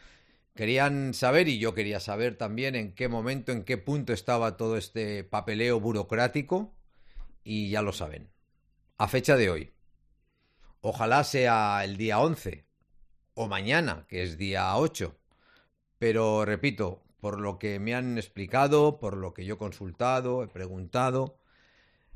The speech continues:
la lógica y la idea que tiene el C S D es que el día catorce ya esté. Un mes después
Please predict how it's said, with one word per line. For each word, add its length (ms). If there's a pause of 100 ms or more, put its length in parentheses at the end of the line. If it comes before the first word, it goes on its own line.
(160)
la 220
lógica 720 (600)
y 140
la 100
idea 260
que 120
tiene 280
el 140
C 100
S 220
D 280 (800)
es 160
que 80
el 120
día 180
catorce 680
ya 160
esté. 380 (640)
Un 200
mes 300
después 720